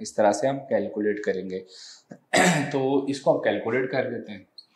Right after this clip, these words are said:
अच्छा, ये देखिए ये decimal है तो इसकी जगह मैं यहाँ पर हंड्रेड कर सकता हूँ।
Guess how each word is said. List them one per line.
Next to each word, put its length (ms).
अच्छा, 160
ये 120
देखिए 220
ये 460
decimal 500
है 240
तो 200
इसकी 280
जगह 260
मैं 180
यहाँ 160
पर 240
हंड्रेड 380
कर 120
सकता 400
हूँ। 120